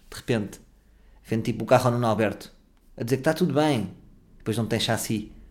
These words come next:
Nem sei o que é o chassi, mas pronto. Percebem o que eu estou a dizer? Ou seja, é, é urgente eu ter outra f-, fonte de rendimento paralela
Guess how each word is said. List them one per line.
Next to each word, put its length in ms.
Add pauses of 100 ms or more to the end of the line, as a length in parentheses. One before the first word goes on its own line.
(260)
Nem 100
sei 140
o 40
que 60
é 60
o 40
chassi, 360
mas 180
pronto. 320 (1300)
Percebem 280
o 20
que 60
eu 20
estou 120
a 20
dizer? 560
Ou 100
seja, 320 (260)
é, 380
é 60
urgente 680 (680)
eu 140
ter 220
outra 340
f-, 280
fonte 400
de 20
rendimento 580
paralela 800